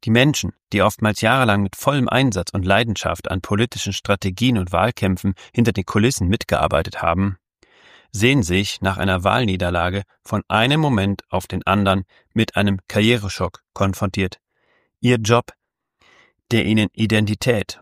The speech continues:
und Sicherheit gegeben hat, ist plötzlich weg.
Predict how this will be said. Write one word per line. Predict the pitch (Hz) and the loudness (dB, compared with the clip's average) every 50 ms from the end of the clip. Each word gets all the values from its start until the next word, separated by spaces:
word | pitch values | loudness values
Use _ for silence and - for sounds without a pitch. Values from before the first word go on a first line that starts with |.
| _ _ | _ _
und | - 104 117 123 117 92 90 | 0 2 2 2 2 0 -2
Sicherheit | 92 95 107 120 - 123 98 - 95 92 87 - - | -2 0 0 0 0 0 -2 -2 -2 -2 -2 -4 -6
gegeben | 98 90 - 104 98 90 92 82 87 | -6 -2 -2 -2 0 0 -2 -2 -2
hat, | 98 92 - - _ _ _ - | -4 -4 -6 -10 _ _ _ -6
ist | - 101 92 - - - _ _ _ _ - | -4 -4 -4 -6 -10 -16 _ _ _ _ -8
plötzlich | - - 123 107 - - - 98 101 98 - - - 90 | -2 0 0 0 0 -2 -4 -4 -4 -4 -6 -8 -6 -4
weg. | 85 73 - - - | -4 -4 -6 -10 -20